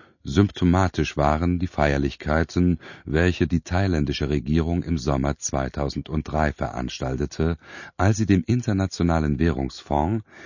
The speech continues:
vorzeitig den zwölf Milliarden Dollar Kredit zurückzahlte, den sie im Gefolge der Finanzkrise aufgenommen hatte. Premierminister Thaksin Shinawatra pries die Rückzahlung als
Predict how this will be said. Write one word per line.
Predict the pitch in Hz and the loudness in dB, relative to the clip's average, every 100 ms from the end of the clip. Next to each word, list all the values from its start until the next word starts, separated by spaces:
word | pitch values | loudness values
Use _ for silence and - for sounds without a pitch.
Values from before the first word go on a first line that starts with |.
| - | -20
vorzeitig | - 104 113 - 92 92 98 87 | -2 0 2 0 0 2 0 -2
den | - 67 | -2 -2
zwölf | - - 92 113 92 | -2 0 0 2 2
Milliarden | 90 69 71 71 76 64 | 2 2 2 2 0 0
Dollar | 92 80 69 | 0 0 -2
Kredit | - 67 69 76 - - | -4 -4 -2 -4 -6 -14
zurückzahlte, | - 85 98 - - 76 69 67 76 80 - - - - | -4 -2 -2 -4 -6 -2 0 0 0 0 -2 -12 -20 0
den | 87 110 | 2 4
sie | 104 | 2
im | 90 | 2
Gefolge | 92 - - 73 67 76 | 0 -2 2 2 2 0
der | 78 | 0
Finanzkrise | 76 67 65 64 - - 71 - | 0 0 -2 -4 -6 -4 -2 -2
aufgenommen | 92 85 - 67 64 60 | -2 -2 -2 -4 -4 -6
hatte. | 67 - 71 62 57 _ _ _ _ - - - _ _ | -6 -6 -6 -8 -10 _ _ _ _ -20 -20 -20 _ _
Premierminister | - 82 80 120 95 76 78 - 90 - | 0 4 6 4 4 2 2 2 2 2
Thaksin | 82 78 - 85 85 95 107 107 - | -2 -2 -2 2 4 4 0 -6 -8
Shinawatra | - 87 82 71 69 - 76 80 82 - _ | 0 4 4 2 0 0 0 0 0 -6 _
pries | - 123 - | 2 2 4
die | 98 | 2
Rückzahlung | 78 73 - - 76 76 80 - | 4 0 -2 -2 2 2 2 0
als | 78 80 78 - | 0 0 -2 -10